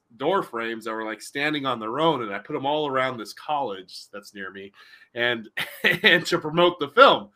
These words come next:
And it kinda worked. It wasn't great, but it kinda worked. But it was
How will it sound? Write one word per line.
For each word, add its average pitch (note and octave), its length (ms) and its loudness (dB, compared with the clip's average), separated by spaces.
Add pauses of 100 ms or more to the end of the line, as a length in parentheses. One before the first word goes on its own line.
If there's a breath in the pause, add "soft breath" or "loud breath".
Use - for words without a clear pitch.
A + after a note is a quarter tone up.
(320 soft breath)
And D3+ 160 4
it D3 140 0
kinda A#3 300 8
worked. C3+ 340 0
It F#3+ 60 4
wasn't E3 280 4
great, A2+ 320 -6
but C#3 100 -2
it C#3+ 100 -4
kinda C#3 300 0
worked. G#2 340 -10
But D#3 120 0
it G3 60 4
was G#3 280 0